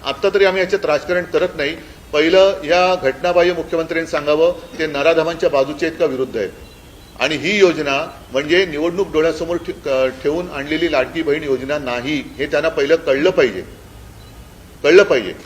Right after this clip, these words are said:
म्हणजे काल सुद्धा खरं ते तिकडे पोहोचायला पाहिजे होते, पण हे रत्नागिरीमध्ये डामडौलामध्ये बसले होते आणि किती अर्धा डझन मंत्री, कितीतरी एसटी गाड्या तिकडे आणल्या गेल्या होत्या. म्हणजे, अ, पैसे देऊन गर्दी करायची,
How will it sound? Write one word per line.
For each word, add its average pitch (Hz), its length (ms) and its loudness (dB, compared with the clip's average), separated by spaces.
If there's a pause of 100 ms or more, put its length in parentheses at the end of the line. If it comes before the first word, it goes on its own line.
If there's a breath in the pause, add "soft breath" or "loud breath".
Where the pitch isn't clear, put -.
म्हणजे 135 160 -2
काल 160 220 0
सुद्धा 180 400 2 (180)
खरं 147 140 0
ते 170 120 -2
तिकडे 165 220 -4
पोहोचायला 170 420 2
पाहिजे 147 240 0
होते, 151 320 -4 (180)
पण 151 100 -4
हे 170 60 2
रत्नागिरीमध्ये 170 920 2 (220)
डामडौलामध्ये 175 720 2
बसले 135 280 0
होते 107 300 -2 (600)
आणि 135 140 -2
किती 175 240 0
अर्धा 165 260 6
डझन 170 260 2
मंत्री, 160 300 -2
कितीतरी 170 420 -2
एसटी 165 260 -2
गाड्या 156 360 4 (360 loud breath)
तिकडे 160 220 0
आणल्या 151 360 4
गेल्या 147 260 2
होत्या. 143 180 0
म्हणजे, 156 320 -2 (340 loud breath)
अ, 123 140 0
पैसे 135 380 2
देऊन 170 220 -4
गर्दी 139 280 2
करायची, 123 540 0